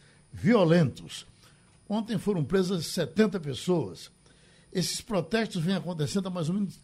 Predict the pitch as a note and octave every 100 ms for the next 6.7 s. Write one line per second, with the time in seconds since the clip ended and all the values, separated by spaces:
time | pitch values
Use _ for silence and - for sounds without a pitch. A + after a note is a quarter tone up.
0 | _ B3 A#3+ C#3+ E3 G#3+ E3 B2 - -
1 | _ - - F3+ F#3+ G#3 D#3+ G3 E3+ E3+
2 | D#3 D#3 F3+ D#3+ D#3 E3 E3+ F3 - -
3 | F3 E3+ - D#3 C#3+ E2+ - - - C#3+
4 | C#3 F#3 D#3 F#3+ F#3+ C3+ E3 F3+ B3+ -
5 | _ _ _ F#3+ C4 - F#3 E3 D#3 D#3+
6 | D#3 E3+ E3 - D3+ A2+